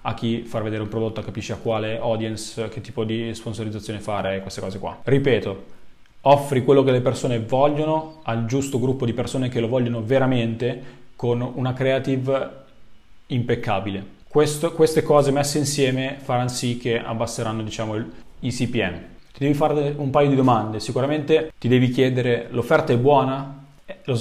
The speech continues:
l'offerta è esattamente quello che la gente vuole, che la gente chiede? La sto mettendo giù nel modo corretto? È un buon affare? Sembra un buon affare?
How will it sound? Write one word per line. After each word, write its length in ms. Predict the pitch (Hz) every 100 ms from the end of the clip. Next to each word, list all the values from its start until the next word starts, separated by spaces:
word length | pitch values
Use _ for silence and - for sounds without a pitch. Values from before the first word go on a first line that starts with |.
| 170
l'offerta 360 | 127 - 147
è 40 | 143
esattamente 680 | 131 131 131 143 147 147 143
quello 240 | 139 135
che 180 | 139 127
la 160 | 123
gente 400 | 120 131 127 123
vuole, 420 | 113 120 120 117 120
che 100 | 117
la 100 | 113
gente 320 | 123 120 120
chiede? 640 | - 131 117 120 - - - -
La 120 | 120
sto 140 | -
mettendo 360 | 139 139 147 139
giù 140 | 135
nel 140 | 139 139
modo 220 | 135 131
corretto? 680 | 135 127 139 139 - 127 - - - -
È 100 | 135
un 80 | 139
buon 200 | 135 131
affare? 380 | - 143 135 127
Sembra 280 | 139 135
un 80 | 131
buon 140 | 135 131
affare? 600 | 127 139 127 127 -